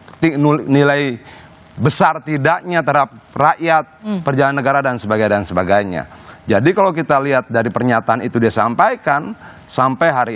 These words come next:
Speaker 1: ini saya masih yakin, masih percaya bahwa dia tidak terlibat dalam pembentukan koalisi-koalisi itu.
Speaker 2: Oke, Bang Adian percaya bahwa Pak Jokowi tegak lurus. Saya ke,
Speaker 1: Ya.
Speaker 2: eh,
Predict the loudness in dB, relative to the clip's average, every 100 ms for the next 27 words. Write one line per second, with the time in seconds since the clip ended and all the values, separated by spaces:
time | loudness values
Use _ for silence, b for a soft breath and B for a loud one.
0 | -2 0 2 2 -2 -2 0 2 0 -4
1 | -2 -2 -2 -2 -2 0 0 0 -4 -4
2 | -2 0 0 -2 -2 0 2 2 0 0
3 | 0 -2 -2 0 2 2 0 -4 -2 -2
4 | -4 -12 B B -2 0 0 0 -2 0
5 | 0 -2 -8 -10 -6 -6 -4 -4 -4 -4
6 | -4 -4 -6 -6 -4 0 0 0 -4 -4
7 | -4 -2 -4 -2 -2 0 0 2 2 2
8 | 0 0 0 0 0 -4 -4 -2 0 -2
9 | 0 0 2 2 2 2 4 4